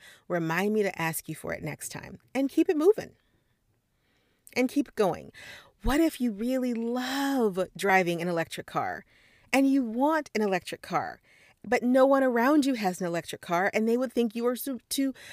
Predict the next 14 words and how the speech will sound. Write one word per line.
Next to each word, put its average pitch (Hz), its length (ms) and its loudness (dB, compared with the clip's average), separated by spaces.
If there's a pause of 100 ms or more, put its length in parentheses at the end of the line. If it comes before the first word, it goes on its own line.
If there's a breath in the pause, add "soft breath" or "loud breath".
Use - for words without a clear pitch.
(200 loud breath)
bougie 190 680 2
and 185 400 0
woke 170 680 4
and 196 200 0
whatever? 214 560 4 (380 loud breath)
What 277 140 0
if 320 160 -6
you 381 80 4
go 233 340 6 (120)
to 226 180 -2
the 190 160 -2 (160)
dealership 190 540 2 (260)
and 180 180 -2
just 185 320 -2